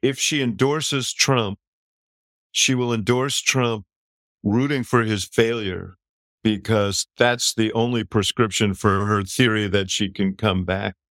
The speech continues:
But l-, one last question on her. Um, uh,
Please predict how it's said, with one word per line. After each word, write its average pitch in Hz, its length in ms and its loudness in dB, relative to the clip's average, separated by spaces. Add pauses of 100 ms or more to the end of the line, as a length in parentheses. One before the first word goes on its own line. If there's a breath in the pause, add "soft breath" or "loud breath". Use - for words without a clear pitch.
(100)
But 143 120 4
l-, 156 280 -2
one 196 180 2
last 170 260 -2
question 147 400 0
on 107 200 0
her. 101 320 -4 (420)
Um, 113 560 0 (640)
uh, 117 400 0